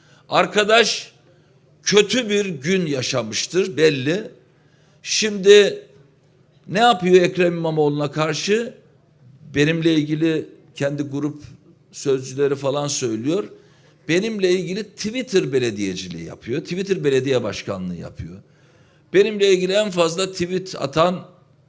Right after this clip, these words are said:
ak Partili belediye başkanlarından birisidir.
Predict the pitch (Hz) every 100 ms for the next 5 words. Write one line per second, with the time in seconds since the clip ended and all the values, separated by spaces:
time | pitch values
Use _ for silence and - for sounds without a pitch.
0 | _ _ - 160 - 139 123 - 147 135
1 | 127 127 135 120 117 - 117 107 107 117
2 | 151 135 110 104 - 90 90 - -